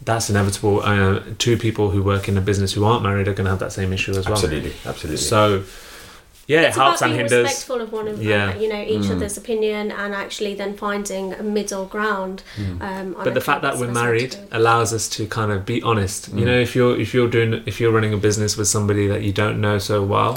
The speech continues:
Speaker 1: or,
Speaker 2: Yeah,
Speaker 1: or
Speaker 2: good
Speaker 1: it's,
Speaker 2: point.
Speaker 1: is a friend, it's, can be awkward
Speaker 2: To have
Speaker 1: you
Speaker 2: that
Speaker 1: know,
Speaker 2: conversation.
Speaker 1: to have that
Speaker 2: Yeah.
Speaker 1: conversation, or be honest and say, "Look, I don't like your idea.
Speaker 2: Mm.
Speaker 1: You know, I don't think
Speaker 2: Mm.
Speaker 1: you do, you're doing the right thing here."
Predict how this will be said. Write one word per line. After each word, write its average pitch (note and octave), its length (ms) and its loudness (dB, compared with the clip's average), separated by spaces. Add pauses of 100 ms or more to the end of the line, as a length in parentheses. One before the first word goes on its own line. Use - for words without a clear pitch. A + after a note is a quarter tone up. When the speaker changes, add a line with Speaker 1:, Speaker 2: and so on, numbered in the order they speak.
(140)
Speaker 1:
or, G2 340 2
Speaker 2:
Yeah, G2+ 320 4
Speaker 1:
or G#2 280 0
Speaker 2:
good - 120 -6
Speaker 1:
it's, A2+ 140 -2
Speaker 2:
point. - 140 2
Speaker 1:
is A#2 100 2
a A#2+ 40 0
friend, A2+ 520 2 (540)
it's, - 360 -4
can C3+ 300 0
be B2 80 2
awkward A#2 420 2 (480)
Speaker 2:
To - 80 -8
have G2 80 4
Speaker 1:
you F#2+ 40 2
Speaker 2:
that G#2+ 100 4
Speaker 1:
know, G2+ 60 2
Speaker 2:
conversation. E2+ 360 2
Speaker 1:
to G2 60 -2
have A#2+ 140 2
that B2+ 60 2
Speaker 2:
Yeah. - 40 -6
Speaker 1:
conversation, A2 540 2
or A#2 120 2
be A2+ 160 0
honest A2+ 320 2
and G2 80 -2
say, G2+ 100 0
"Look, G#2 160 0
I - 60 -2
don't G#2+ 200 -2
like G#2 140 0
your F#2 120 0
idea. F2+ 300 0 (160)
Speaker 2:
Mm. C#2+ 280 -10
Speaker 1:
You C#2 60 -4
know, G2+ 180 0
I G2+ 60 0
don't G2+ 180 0
think G2 120 0
Speaker 2:
Mm. F#2+ 40 0
Speaker 1:
you F#2+ 80 0
do, G2 140 -6
you're G#2+ 120 -2
doing G2+ 140 2
the G2+ 60 2
right G2+ 180 -2
thing G2+ 180 2
here." F2+ 220 -2